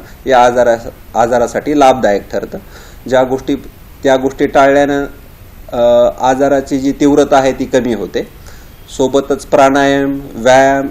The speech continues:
याने फुफ्फुसाची कॅप-, अ, अ, जी ताकद आहे ती वाढून दमा ह्या आजाराचे लक्षणं कमी होतात.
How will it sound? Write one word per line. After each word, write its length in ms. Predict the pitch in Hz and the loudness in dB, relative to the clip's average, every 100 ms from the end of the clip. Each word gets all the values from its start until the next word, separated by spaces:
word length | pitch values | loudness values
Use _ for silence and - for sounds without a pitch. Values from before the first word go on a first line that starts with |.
| 131 | -4
याने 220 | 127 131 | -2 -2
फुफ्फुसाची 500 | 135 135 131 127 135 | -4 -6 -4 -4 -4
कॅप-, 320 | 139 127 - | -4 -4 -4
अ, 400 | 123 117 117 117 110 - - - - - | -4 0 0 0 -4 -10 -20 -20 -20 -12
अ, 220 | - 107 110 | -2 0 0
जी 240 | 107 117 113 | -2 -6 0
ताकद 340 | 127 131 151 139 | 0 2 2 2
आहे 200 | 127 135 | 0 -2
ती 180 | 135 | -2
वाढून 480 | 135 127 139 160 160 | 2 2 2 -2 -4
दमा 280 | 120 123 127 | -2 -2 0
ह्या 240 | 127 123 - - | 0 0 0 -2
आजाराचे 500 | 123 127 127 123 123 | 0 0 -2 -2 -4
लक्षणं 320 | 113 127 139 | -4 -6 -2
कमी 240 | 165 151 | 2 2
होतात. 300 | 98 90 - | 0 -6 -10